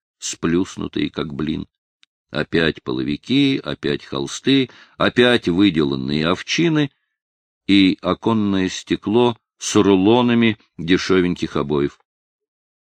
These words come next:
Пачек сорок лаврового листа. Больше всего Жигальникова удивила спальная горенка — вся по стенам увешанная хомутами и сидёлками,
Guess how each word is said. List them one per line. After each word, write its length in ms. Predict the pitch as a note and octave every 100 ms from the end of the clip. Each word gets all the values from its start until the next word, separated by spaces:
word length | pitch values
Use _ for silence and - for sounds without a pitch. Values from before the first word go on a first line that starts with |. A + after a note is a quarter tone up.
| _ _
Пачек 420 | A#2+ C3 - A#2
сорок 640 | - - B2 C#3+ C3 - - _ -
лаврового 640 | E2+ F#2 F2 F#2+ G2 E2+
листа. 460 | D2+ C#2 - D2 C2 _ _ _ _ _ _ _ _ _ _ _ _ _ - -
Больше 420 | C#2+ D#2+ C#3+ - B2+
всего 600 | - A#2 C3 C3 C3+ -
Жигальникова 880 | E2+ G2 F2+ B2 C3 B2 A2 A2 G#2+
удивила 760 | - G2+ G2+ A#2 A#2 G#2+ G2+ -
спальная 760 | - - G2+ A2+ A2 G#2+ G#2
горенка — 680 | G2 F#2 D#2+ C#2+ B1+ - C2+ _ _ _ _ -
вся 420 | - - G#2+ A2+ A2+
по 140 | G#2+
стенам 420 | - - G2 G#2
увешанная 560 | F#2+ G2 G2+ F#2 F#2 F2
хомутами 720 | - F#2 F2+ - B2 B2 A#2+
и 160 | - G#2+
сидёлками, 840 | - A2 F#2 G#2 G2 - F#2+ F#2+